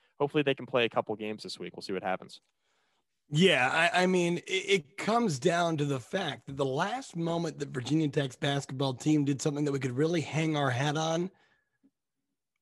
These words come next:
Speaker 2: was forty days ago when they beat U V A. Since then, they lost to a Pittsburgh team in the classic Virginia Tech letdown game. And to Virginia Tech's credit, at this point, the Pittsburgh team that you've watched flail as the season's gone on,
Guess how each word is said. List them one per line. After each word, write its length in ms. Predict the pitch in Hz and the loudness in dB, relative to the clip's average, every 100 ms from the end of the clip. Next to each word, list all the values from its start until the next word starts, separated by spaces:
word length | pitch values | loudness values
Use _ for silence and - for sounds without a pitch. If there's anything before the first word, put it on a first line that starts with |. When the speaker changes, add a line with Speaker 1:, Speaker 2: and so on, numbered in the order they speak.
| _ 170 | _ 0
Speaker 2:
was 160 | 156 - | 0 4
forty 380 | 214 226 220 185 | 8 8 8 4
days 420 | 139 151 165 135 | 6 6 6 6
ago 320 | 131 131 117 | 4 4 4
when 180 | 113 123 | 2 0
they 140 | 123 113 | 0 0
beat 240 | 131 120 | -2 -2
U 160 | 123 117 | -8 -8
V 200 | 110 110 | -8 -8
A. 200 | 90 - | -8 -6
Since 380 | - 185 170 | 2 4 4
then, 360 | 175 175 170 180 - - - - | 4 6 4 0 -4 -18 -18 4
they 140 | 156 | 4
lost 460 | 143 143 160 185 - | 6 4 4 4 4
to 120 | 196 | 6
a 60 | 190 | 6
Pittsburgh 640 | - 175 - 175 160 147 | 4 2 2 6 6 6
team 420 | - 160 156 170 160 | 2 2 2 2 2
in 120 | 147 | 0
the 80 | 135 | -2
classic 480 | - 135 143 170 | -2 0 0 -2
Virginia 420 | 147 156 139 165 165 | -2 -2 0 2 2
Tech 260 | 165 165 | 2 -2
letdown 640 | 156 151 139 139 143 139 127 | 0 0 0 2 2 2 2
game. 300 | 135 151 147 | 0 0 -2
And 160 | 123 - | -4 -2
to 140 | 160 | -4
Virginia 380 | 160 170 170 170 | 0 -2 0 0
Tech's 260 | 151 151 - | 0 -2 -4
credit, 460 | - 135 165 165 - | 0 2 4 0 0
at 240 | 151 143 131 | 0 2 2
this 240 | 170 190 | 0 0
point, 420 | - 202 214 - - - - | -4 2 2 2 -6 -14 -6
the 80 | 147 | -4
Pittsburgh 600 | - 190 - 190 185 160 | 2 2 4 4 4 2
team 240 | - 180 175 | 0 2 2
that 120 | 135 | 0
you've 260 | 156 160 139 | -2 -2 0
watched 300 | 175 180 - | 0 0 -4
flail 640 | - 156 160 170 180 180 | -8 -2 0 4 2 2
as 140 | 165 147 | 0 0
the 80 | |
season's 380 | 156 175 165 160 | -2 -2 -2 -2
gone 240 | 160 160 160 | 0 2 2
on, 240 | 165 | 0